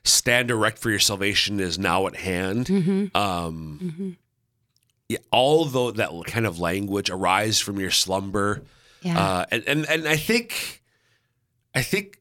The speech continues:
Speaker 1: it's important for all of us. So even,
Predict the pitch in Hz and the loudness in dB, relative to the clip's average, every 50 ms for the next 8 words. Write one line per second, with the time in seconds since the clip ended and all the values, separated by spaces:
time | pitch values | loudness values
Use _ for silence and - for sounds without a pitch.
0 | _ - 107 113 110 - 127 113 110 - 131 147 - - 123 - - - 110 - | _ -4 -2 -2 0 0 0 0 0 0 -2 -2 -2 -6 -10 -8 -4 -4 -2 0
1 | - 110 139 151 139 - - 131 - - - - - - - - - _ - - | 0 0 0 0 0 -2 -4 -8 -4 -2 0 2 2 0 -2 -4 -8 _ -2 -2
2 | 139 135 139 156 165 160 180 180 175 160 131 - | 0 0 0 0 0 2 2 2 2 0 -2 -4